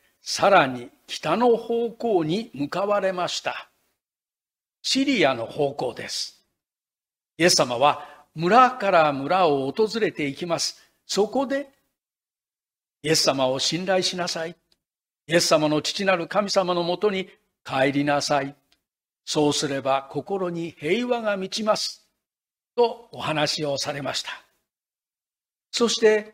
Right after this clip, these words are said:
その道の途中だったでしょう。お弟子さんたちには大切なことを教えるのに質問もなさいました。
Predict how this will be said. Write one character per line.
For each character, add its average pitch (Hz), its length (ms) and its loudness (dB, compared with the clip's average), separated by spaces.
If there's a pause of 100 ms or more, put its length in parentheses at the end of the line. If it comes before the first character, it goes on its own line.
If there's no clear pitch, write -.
(140)
そ - 180 0
の 170 160 8
道 170 240 2
の 170 140 4
途 165 200 2
中 254 300 -2
だ 269 140 -4
っ - 100 -12
た 139 140 2
で 120 120 -8
し - 120 -2
ょ 107 260 -6
う。 - 160 -20 (240)
お 143 60 -14
弟 156 160 -2
子 - 0 -
さ 143 200 0
ん 131 100 -4
た 120 120 -8
ち 117 160 -14
に 113 80 -16
は 123 340 -2 (380)
大 202 300 2
切 262 320 -4
な 233 160 0
こ 220 160 -2
と 175 320 2
を 139 80 -2
教 - 180 -2
え 151 80 4
る 143 120 -4
の 131 140 -4
に 156 400 -2 (480)
質 - 360 -2
問 202 440 -2
も 226 220 -6
な 143 220 0
さ 135 240 -2
い 120 100 -6
ま 110 160 -10
し - 160 -8
た。 - 300 -16